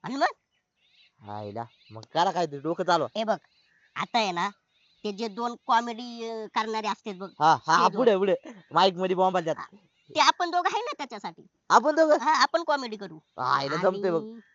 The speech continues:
Speaker 1: राहिला नाचाचा प्रश्न.
Speaker 2: हा.
Speaker 1: तर नाचा अजून दुस-, एखादा बघू आपण, शोधू.
Speaker 2: आईला बघू, बघू, बघू.
Speaker 1: आणि
Speaker 2: बरं.
Speaker 1: बघ,
Speaker 2: हा.
Speaker 1: आणि जे नाचणारे बाई वगैरे असतात,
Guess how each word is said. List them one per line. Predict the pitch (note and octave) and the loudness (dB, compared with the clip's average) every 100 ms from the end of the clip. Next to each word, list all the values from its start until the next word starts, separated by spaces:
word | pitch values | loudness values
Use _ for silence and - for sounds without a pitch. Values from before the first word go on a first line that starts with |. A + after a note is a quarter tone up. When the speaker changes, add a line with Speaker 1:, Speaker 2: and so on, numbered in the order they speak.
| _ _ - | _ _ -14
Speaker 1:
राहिला | G#3 G#3+ B3+ B3 | -4 -4 -2 -6
नाचाचा | B3+ B3+ - B3+ A#3+ | -4 -8 -8 -14 -14
प्रश्न. | G#3 G#3+ - F3+ | -12 -14 -12 -14
Speaker 2:
हा. | D3 D3+ D3 A#2+ _ _ _ | -8 0 0 0 _ _ _
Speaker 1:
तर | |
नाचा | D3+ D#3+ F#3 G3+ | -14 -12 -8 -6
अजून | G#3 A3 B3+ | -6 -6 -16
दुस-, | A#3 C4+ A3+ | -16 -18 -10
एखादा | A#3+ A#3+ B3+ | -8 -6 -8
बघू | C#4 - F4 | -4 -2 0
आपण, | C#4+ C#4+ | 0 -2
शोधू. | C#4+ F4+ D#4 D4+ _ _ _ _ _ _ _ _ _ _ _ _ G#2+ | -12 -12 -12 -18 _ _ _ _ _ _ _ _ _ _ _ _ -12
Speaker 2:
आईला | G2+ G2 G2 G#2+ | -8 -8 -8 -10
बघू, | A#2+ C3+ | -8 -8
बघू, | A#2 B2 A#2 | -8 -10 -10
बघू. | A2+ - _ _ _ _ _ - | -14 -16 _ _ _ _ _ -12
Speaker 1:
आणि | - | -8
Speaker 2:
बरं. | - | -6
Speaker 1:
बघ, | G3 F3 _ A#2+ | -8 -12 _ -16
Speaker 2:
हा. | A2+ _ _ | -16 _ _
Speaker 1:
आणि | E3+ G3+ | -12 -10
जे | G3 G#3 G#3 F#3 F3 - - | -8 -6 -6 -8 -14 -18 -12
नाचणारे | G3 G3+ G#3 F#3+ | -10 -8 -10 -10
बाई | G3 F#3+ G3 | -8 -6 -4
वगैरे | G3+ G3 F#3+ | -6 -10 -10
असतात, | G3 G3+ G#3+ | -10 -10 -16